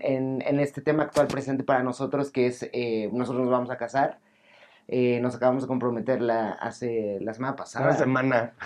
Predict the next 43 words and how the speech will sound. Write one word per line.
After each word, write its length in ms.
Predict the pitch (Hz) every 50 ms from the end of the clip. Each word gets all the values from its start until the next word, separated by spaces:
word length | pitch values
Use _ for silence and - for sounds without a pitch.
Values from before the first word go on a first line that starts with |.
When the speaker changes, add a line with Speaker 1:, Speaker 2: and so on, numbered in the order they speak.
| - - -
Speaker 1:
Nada, 580 | 147 170 180 175 170 165 160 160 160 190 190
hace 180 | 165 160 160 165
Speaker 2:
<laughs> 60 | 165
Speaker 1:
nada. 440 | 160 160 160 156 156 160 185 190 - -
Y, 400 | 156 139 139 139 135 135 135 135
este, 360 | 135 131 120 - - 143 135
pues 180 | 135 139 147 147
sí, 260 | 160 226 269 302 285 233
o 60 | 165
sea, 560 | - - 160 151 151 147 143 139 131 131 131 -
pues 220 | 147 131 - - _ _ _
tratar 300 | 151 135 127 147 143 151
de 100 | 156 151
compartir 520 | 143 131 127 131 127 127 - 143 147 143
lo 180 | 143 139 127 131
que, 500 | - 120 120 113 110 110 104 98 71 64 107
lo 120 | 120 113
que 120 | - 107 113
nos 140 | 120 -
está 180 | - - 135 127
pasando 600 | - 120 - 139 143 170 190 196 190 190 190 190
y, 200 | 165 131 127 123
pues, 180 | - - 131 110
la 120 | 123 113
situación, 680 | - 123 123 - 123 123 - 139 127 127 127 127 127 -
eh, 480 | - 123 123 123 120 120 113 110 110 - _ _ - - - _ _
que 100 | 143 139
vivimos 580 | 120 123 127 131 139 143 135 135 - - - _ -
en, 300 | 107 113 107 104 98 -
en 160 | - 120 120
este 260 | 117 117 117 - 131
proceso, 460 | 107 98 104 104 - 107 95 95 98 95
¿no? 140 | 110 135
O 120 | 147 123 -
cómo 220 | - 117 117 117
lo 360 | 110 101 90 - - - - - _
pensamos 400 | - 127 113 107 127 117 113 110
que 80 | - 107
lo 100 | 95 98
vamos 220 | 104 104 107 101
a 60 | 101 95
poder 200 | - 104 104 95
vivir. 360 | 98 110 131 135 135 - _